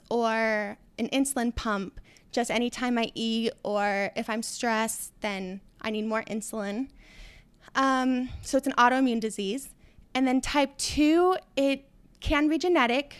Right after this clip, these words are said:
um, but it can also be prevented with diet and exercise. And that one is more having insulin resistance. So your body kinda gets tired of having to give so much insulin and just kind of rejects it.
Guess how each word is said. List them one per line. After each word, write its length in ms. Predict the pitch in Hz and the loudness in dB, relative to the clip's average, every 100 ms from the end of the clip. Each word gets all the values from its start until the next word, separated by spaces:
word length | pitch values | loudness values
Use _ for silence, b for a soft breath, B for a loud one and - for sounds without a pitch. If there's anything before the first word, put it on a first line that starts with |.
| - - | -10 -4
um, 300 | 254 240 220 | -2 -2 -2
but 100 | 254 | -4
it 80 | 247 | -4
can 120 | 247 | -6
also 220 | 220 226 - | -4 -6 -6
be 120 | 277 | -4
prevented 480 | 311 233 233 247 233 | -2 -2 0 0 -2
with 180 | 226 | -2
diet 360 | 233 214 226 233 | 0 2 2 0
and 100 | 226 | -4
exercise. 800 | - 202 330 330 359 359 370 - B B B B B 262 | -6 -6 -6 0 2 2 0 -6 B B B B B -2
And 300 | 262 262 240 | 2 2 4
that 240 | 240 - | 4 4
one 160 | 285 285 | 4 4
is 200 | 277 262 | 2 2
more 460 | 247 240 233 220 - | 2 2 2 0 -4
having 400 | - 247 233 247 | -2 -2 0 -4
insulin 340 | - 233 240 233 | -2 -4 -2 -4
resistance. 840 | 202 190 226 - 320 330 - - B B B | -4 -4 -4 -2 0 0 -4 -12 B B B
So 280 | - 247 240 | -4 0 2
your 160 | 247 262 | 2 0
body 260 | 233 240 | 2 0
kinda 320 | - 247 247 | -2 -4 -2
gets 240 | 233 233 - | -2 -6 -8
tired 480 | - 233 226 233 220 | -4 -2 0 0 -2
of 100 | 196 | -4
having 320 | 226 226 226 | -4 -2 -4
to 60 | |
give 180 | 202 226 | -4 -6
so 140 | - 220 | -2 -2
much 180 | 208 | -2
insulin 400 | - 214 - 214 | -2 -4 -2 -2
and 160 | 208 202 | -2 -4
just 160 | 220 - | -6 -6
kind 220 | 208 214 | -6 -6
of 160 | 202 | -6
rejects 480 | 196 190 - - - | -8 -8 -12 -8 -8
it. 240 | - - | -6 -8